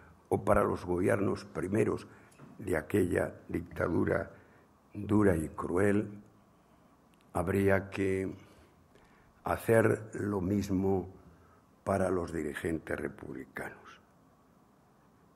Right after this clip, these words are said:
Pero los combatientes de uno y otro lado, a los que habría que también invitar, y que en tierras de la batalla del Ebro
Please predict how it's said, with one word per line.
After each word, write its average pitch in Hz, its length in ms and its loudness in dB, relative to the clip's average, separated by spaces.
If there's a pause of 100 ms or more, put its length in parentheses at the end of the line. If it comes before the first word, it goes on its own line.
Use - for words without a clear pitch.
(240)
Pero 127 420 6 (1600)
los - 180 -4
combatientes 92 960 0 (240)
de 90 220 -2
uno 98 200 4
y 92 40 4
otro 90 260 -4
lado, 101 400 0
a 82 80 0
los 82 140 -4
que 87 120 -4
habría 98 280 2
que 92 120 -6
también 85 320 -2
invitar, 80 680 -4 (1300)
y 95 100 -6
que 92 500 -2 (200)
en 101 260 0
tierras 120 460 4
de 98 100 0
la 98 120 4
batalla 110 520 2
del 98 180 0
Ebro 110 420 0